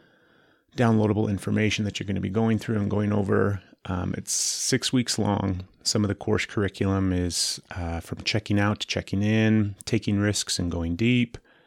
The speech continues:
Uh, the last week is taking action and living the new paradigm. It's just a lot of information that they're gonna cram into that six weeks.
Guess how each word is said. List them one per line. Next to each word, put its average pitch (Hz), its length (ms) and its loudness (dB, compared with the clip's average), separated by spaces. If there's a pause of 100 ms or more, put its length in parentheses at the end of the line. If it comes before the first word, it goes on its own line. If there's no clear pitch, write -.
(400)
Uh, 92 640 -2
the 98 180 -2
last 95 380 0
week 104 220 0
is 98 120 -2
taking 107 320 -2
action 98 520 -2
and 95 200 2
living 101 340 0
the 95 80 0
new 98 160 0
paradigm. 104 800 -2 (600)
It's - 140 -4
just - 240 0
a 107 40 4
lot 95 320 0
of 92 100 0
information 90 600 -4
that 87 100 -6
they're 95 100 -4
gonna 92 160 -4
cram 90 340 -4
into 90 120 -2
that - 200 -4
six - 280 -6
weeks. 113 380 -2